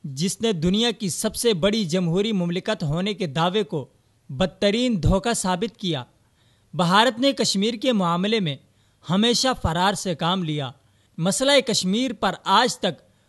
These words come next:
کسی بھارتی رہنما نے سنجیدگی سے ٹیبل ٹاک اور افہام و تفہیم سے پرامن حل کے لیے کوئی قدم نہیں اٹھایا،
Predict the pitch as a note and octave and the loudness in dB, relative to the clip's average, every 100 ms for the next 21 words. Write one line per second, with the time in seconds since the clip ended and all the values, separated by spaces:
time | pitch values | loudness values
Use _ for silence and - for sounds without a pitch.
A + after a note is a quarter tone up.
0 | _ - G#3 - C#4 G#3+ E3+ F#3+ - A#3+ | _ -8 -4 0 0 2 4 2 0 0
1 | G3 D#3+ E3 F3+ A3 F3 B2+ _ _ _ | 2 2 2 2 0 -2 -8 _ _ _
2 | _ - - F3+ D3+ G#3 G3 C4 B3 A3 | _ -8 0 0 2 0 0 -2 0 -2
3 | D3+ G3 G3 A3+ G3+ G3+ A3 - _ _ | 0 0 0 0 2 2 0 -10 _ _
4 | _ - A3+ A#3+ - F#3+ - F3+ G#3 C4+ | _ 0 2 2 0 -2 -2 0 0 0
5 | C4 G3+ E3 F#3 A#3+ C4+ - G3+ G3 A3 | -2 -4 -2 -2 -2 -2 -2 -2 -2 0
6 | A3+ C#3 G#3 A#3 G#3+ D#3+ D3 C3 _ _ | 0 0 -2 0 -2 -2 -4 -8 _ _
7 | _ _ - A3+ B3+ - F#3+ G3+ G3+ F3 | _ _ 2 2 2 0 0 0 0 0
8 | F#3 B3 F#3+ B2+ D3+ C#3 | 0 -2 -6 -6 -4 -6